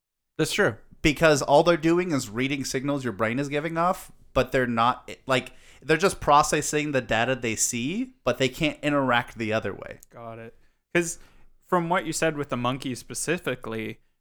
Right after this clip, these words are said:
Speaker 3: um, it sounds like using that, they could very clearly down the line stop mapping which neurons fire to move which things, which pathways hit up.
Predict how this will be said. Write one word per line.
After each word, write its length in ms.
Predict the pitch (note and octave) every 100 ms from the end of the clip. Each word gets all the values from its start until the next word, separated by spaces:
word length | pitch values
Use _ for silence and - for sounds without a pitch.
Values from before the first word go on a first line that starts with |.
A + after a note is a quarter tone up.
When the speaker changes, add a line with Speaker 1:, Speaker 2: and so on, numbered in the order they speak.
| _
Speaker 3:
um, 440 | C3 B2+ A#2 A2 A2
it 180 | C3+ -
sounds 460 | - D3 F3+ F3
like 260 | D3+ C3+ B2
using 580 | A#2 A#2+ C#3+ F#3+ D#3+ C3+
that, 320 | A#2 A2 -
they 140 | B2+ C3
could 240 | C#3 B2+
very 340 | C#3 C#3 D3
clearly 500 | C3+ - D3+ D3 C3+
down 320 | A#2+ B2+ B2+ C3
the 80 |
line 580 | A#2 A#2+ B2+ A2+ A2 A2+ - _
stop 380 | - - C3+ C3+
mapping 520 | A#2+ A#2+ B2+ B2+ A2+ A2+
which 280 | B2+ -
neurons 520 | C3 A#2+ B2 A#2+ A#2 -
fire 400 | - A#2+ A#2+ A#2
to 120 | A2+
move 280 | A2+ A2 A2+
which 240 | B2 -
things, 400 | - B2 A#2 A2
which 220 | B2 -
pathways 640 | - B2 A#2+ - A#2+ A#2+ A2+
hit 160 | - A#2
up. 260 | A2+ -